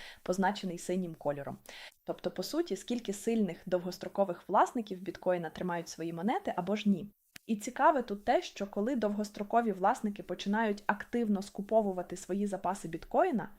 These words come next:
ось тут у першому циклі, тут у другому циклі, тут у третьому циклі і також у цьому циклі, зазвичай минає приблизно два роки,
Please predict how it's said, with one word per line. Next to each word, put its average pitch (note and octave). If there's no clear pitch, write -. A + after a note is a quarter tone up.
ось G#3
тут -
у G#3+
першому A#3+
циклі, A#3
тут G#3+
у G#3
другому G#3
циклі, G3+
тут G#3
у G#3+
третьому G#3
циклі G3
і -
також G3+
у G3+
цьому D#4+
циклі, G3
зазвичай A3
минає A3+
приблизно G#3
два G3+
роки, E3+